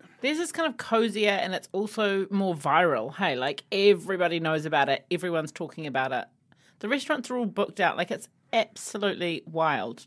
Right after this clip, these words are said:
like, when you're an operator down there for that period. And it was actually born out of the fact that August is the quiet month for restaurants, so they wanted to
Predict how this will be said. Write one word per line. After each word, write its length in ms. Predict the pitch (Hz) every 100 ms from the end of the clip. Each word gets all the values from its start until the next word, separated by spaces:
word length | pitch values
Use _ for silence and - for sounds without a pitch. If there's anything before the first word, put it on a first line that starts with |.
| _
like, 160 | - 156
when 180 | 165 160
you're 100 | 151
an 80 | 143
operator 420 | 147 160 131 131
down 240 | 117 120
there 100 | 127
for 120 | 127 139
that 160 | 131
period. 340 | 151 135 90 143 - - - -
And 100 | 254
it 40 |
was 140 | 240 262
actually 340 | 269 - 277
born 480 | 196 190 208 214 208 -
out 260 | 185 180
of 480 | - 170 170 170 - _ _ _ _ _ _ - - -
the 100 | 180
fact 440 | 160 - 180 - -
that 120 | -
August 360 | 190 175 170 185
is 80 |
the 80 | 170
quiet 260 | - 180 165
month 320 | 175 - -
for 220 | - 175
restaurants, 440 | 170 - 208 320 233
so 120 | 202
they 80 | 185
wanted 280 | 180 170 -
to 200 | 180